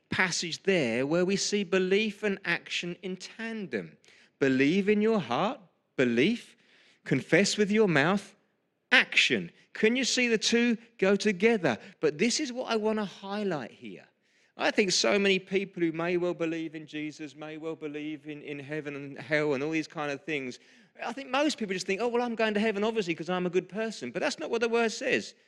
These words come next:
It says, "If you, if you believe in your heart and confess with your mouth that Jesus is Lord, you will be saved." These are biblical criterias for stuff here, and I think we need to take it seriously and get back to what the word actually says.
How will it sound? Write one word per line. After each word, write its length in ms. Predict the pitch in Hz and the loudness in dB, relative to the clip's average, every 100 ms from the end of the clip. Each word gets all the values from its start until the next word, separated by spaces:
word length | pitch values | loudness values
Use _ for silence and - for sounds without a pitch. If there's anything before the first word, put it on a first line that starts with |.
| _ - | _ -4
It 100 | 196 | 0
says, 200 | 208 185 | 2 0
"If 120 | 190 | -2
you, 100 | 190 | -4
if 160 | 202 180 | -4 -4
you 100 | 185 | -2
believe 340 | 180 190 214 | 2 4 2
in 40 | 233 | -2
your 140 | 247 | -2
heart 240 | 190 185 | 0 -2
and 80 | 185 | -2
confess 320 | 175 170 190 | -6 -2 -4
with 140 | 185 175 | -2 -2
your 80 | 175 | 0
mouth 220 | 170 165 | 0 -2
that 140 | 156 | -4
Jesus 360 | 135 175 160 143 | -2 -2 -2 -8
is 220 | 143 135 | -12 -12
Lord, 500 | 143 226 208 185 254 - - _ _ _ _ - | 0 2 4 4 2 -2 -20 _ _ _ _ -12
you 80 | |
will 80 | 120 | -8
be 80 | 156 | -8
saved." 720 | 170 - - 95 87 _ _ _ _ _ _ _ _ _ _ _ | -8 -8 -6 -8 -10 _ _ _ _ _ _ _ _ _ _ _
These 300 | 135 320 180 | -8 -6 -8
are 60 | 131 113 _ | -12 -16 _
biblical 440 | 147 208 240 160 | 0 0 -4 -8
criterias 680 | 147 147 135 - 196 320 143 | -8 -10 -10 -12 -12 -12 -14
for 120 | - | -14
stuff 300 | 120 - 101 - | -16 -14 -14 -16
here, 220 | 131 123 | -14 -12
and 80 | 110 | -12
I 60 | 117 | -16
think 220 | - 202 | -14 -12
we 80 | 214 | -8
need 120 | 180 | -10
to 40 | |
take 220 | - 139 131 | -10 -16 -16
it 80 | |
seriously 840 | 101 - 170 214 170 117 - 95 80 _ _ _ | -14 -14 -12 -12 -12 -14 -18 -20 -20 _ _ _
and 100 | - | -12
get 140 | 127 117 | -10 -8
back 180 | 170 135 | -10 -10
to 100 | 151 | -12
what 140 | 139 | -10
the 60 | 127 | -6
word 240 | 135 123 - | -4 -6 -6
actually 460 | 135 - - 127 120 | -10 -12 -12 -10 -10
says. 400 | - 180 139 | -8 -6 -6